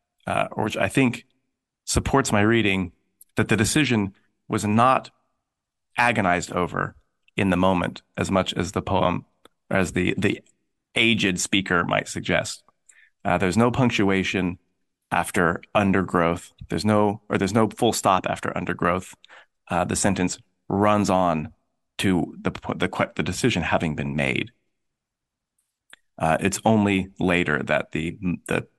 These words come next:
the moment, the length, the significance of the deliberation, uh, I think is, uh, exaggerated or inflated.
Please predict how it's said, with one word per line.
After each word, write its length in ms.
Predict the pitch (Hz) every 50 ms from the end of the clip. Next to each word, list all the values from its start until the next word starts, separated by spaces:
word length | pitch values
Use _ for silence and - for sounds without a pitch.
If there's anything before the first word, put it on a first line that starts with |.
| _ _ _ _ _ _ _
the 120 | - 85
moment, 600 | 82 95 107 110 113 117 113 113 107 101 95 -
the 100 | - 87
length, 540 | 87 90 92 98 101 101 95 - - - - _ _ _ _ _ _ _ _ _ _ -
the 280 | 92 82 80 82 85
significance 680 | - - - 87 92 95 104 98 - 95 98 90 -
of 120 | - 85 80
the 80 | - -
deliberation, 800 | - 82 82 82 80 82 82 78 80 82 - - 78 73 71 - _ _ - - _ _ _ _ -
uh, 200 | 76 - - -
I 80 | 90 92
think 240 | - 92 90 -
is, 240 | - 92 - - - - _ _ _ _ _ _ _ _ _ _ _ -
uh, 260 | - - - - - - - _ _ _ _ _ _ _ _ _ _ _ _ _ _ _ _ _ -
exaggerated 640 | 185 - - - - - - - - - - -
or 60 | -
inflated. 440 | - - - - - - - - -